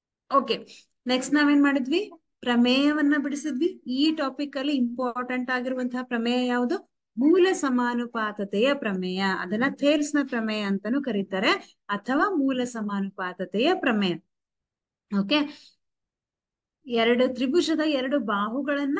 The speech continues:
ಎರಡು ವಿಭಿನ್ನ ಬಿಂದುಗಳಲ್ಲಿ ಛೇದಿಸುವಂತೆ ಒಂದು ಬಾಹುವಿಗೆ ಸಮಾಂತರವಾಗಿ ಎಳೆದ ಸರಳ ರೇಖೆಯು ಉಳಿದೆರಡು ಬಾಹುಗಳನ್ನ ಸಮಾನುಪಾತದಲ್ಲಿ ವಿಭಾಗಿಸುತ್ತದೆ. ಇದು ನಮ್ಮ ಪ್ರಮೇಯ. ಇದಕ್ಕೆ ಥೇಲ್ಸ್ನ ಪ್ರಮೇಯ ಅಥವಾ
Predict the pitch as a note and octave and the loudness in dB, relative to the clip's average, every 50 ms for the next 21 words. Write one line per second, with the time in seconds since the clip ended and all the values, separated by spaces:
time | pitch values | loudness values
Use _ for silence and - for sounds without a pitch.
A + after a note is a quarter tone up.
0 | A4+ F#4+ D4 C#4 B3 C4+ C#4 D#4 C4+ A#3 A3+ G3 F#3 B3+ D4+ D#4 F4+ F#4 F4 C#4 | -2 -2 -2 -2 -2 -2 -4 -4 -4 -6 -6 -4 -2 0 0 0 0 0 0 -2
1 | G#3+ A3+ A3+ A#3 B3+ C#4+ F4 E4+ E4+ E4 D#4+ D#4+ D#4 D#4 D#4 D#4 - C#4 C4 B3+ | -2 -2 -2 -2 0 0 -2 0 0 0 0 0 0 -2 -2 -4 -4 -6 -6 -6
2 | C4 C4+ B3 - C#4 C4 B3 A#3 A3+ A3 - - A#3+ A#3 A#3+ A#3 G#3+ A3 C4 D4+ | -6 -8 -8 -8 -8 -8 -6 -8 -8 -10 -8 -4 -2 -2 -2 -2 -2 -2 -2 -2
3 | F#4 F4+ G4 F#4+ D#4 D#4+ D4 C4+ C4 B3+ B3+ B3+ B3 B3 A#3 A#3 A#3 A#3 A#3 A3+ | -2 0 0 0 2 2 0 0 0 0 0 0 0 -2 -2 -2 -4 -4 -4 -6
4 | G#3+ G3+ G3+ G3 G3 G3 G3 - G3+ G3 F#3+ F#3 F#3 F#3 F#3 F#3 F#3+ G#3 G#3 G3 | -10 -8 -6 -6 -6 -6 -6 -8 -8 -6 -6 -6 -4 -6 -6 -6 -4 -2 0 0
5 | G3 G3 G3 F#3+ G3+ G3 G3 G#3 F#3+ F#3 F#3 F#3+ F#3+ F#3 F#3 F3 - - F#3 F3+ | 0 0 -2 -4 -6 -8 -6 -6 -6 -4 -2 -4 -2 -4 -6 -6 -8 -10 -6 -2
6 | G3 A#3+ E4 - - - _ _ _ _ _ _ - A#3 A3+ A#3+ C#4+ E4+ F4 - | 0 0 0 0 -2 -6 _ _ _ _ _ _ -12 -8 -4 0 2 4 4 4
7 | E4+ E4 D#4 D#4+ D#4 D4+ B3 A3 A3+ G#3+ G#3 G#3 G3 G#3 G3 G3+ G3 F#3+ F#3+ G3 | 4 2 2 2 0 0 0 0 0 0 0 0 0 -2 -2 -2 -2 -2 -2 -2
8 | A#3 D4+ F#4 - - B3+ G#3+ G3+ G3+ F#3+ F#3 F#3+ F#3 F#3 - F3 E3+ E3+ E3+ - | -2 -2 -4 -4 -4 -6 -6 -6 -4 -6 -6 -6 -8 -10 -10 -8 -8 -8 -8 -10
9 | E3+ F3+ G3 C#4 D#4+ D4 C#4 A#3 G3 G#3 G#3 F#3 F3 F3+ F3 - F#3 E3+ _ - | -8 -6 -4 -2 -2 -2 -2 -2 -2 -4 -4 -4 -4 -6 -8 -8 -10 -12 _ -14
10 | - D#3+ - F#3 G3 F#3+ F3+ F3+ _ - _ _ _ _ _ - A3 G#3+ F#3 D#4 | -14 -8 -6 -4 -4 -4 -4 -8 _ -18 _ _ _ _ _ -8 -4 -2 0 2
11 | F4 E4+ C4+ G3+ E3+ F3 B3 C#4 C#4+ C#4+ C#4 B3+ A#3 A3+ G#3+ F#3+ F3+ E3+ E3+ F3+ | 2 2 2 2 0 -2 -2 -4 -4 -2 -2 0 0 0 0 0 -2 -2 -2 -4
12 | F#3 - - G3 G#3 D4 D#4+ D#4 - A3+ A#3 C#4+ D4 C#4+ - C#4 C4 B3+ A#3 G#3 | -6 -6 -8 -8 -6 -6 -6 -4 -2 -2 -2 -2 -2 -4 -4 -6 -6 -6 -4 -2
13 | G3+ G3 G3 F#3+ F#3 F#3 F#3 _ _ - G#3 C#4+ | -2 0 0 0 0 -2 -6 _ _ -4 0 0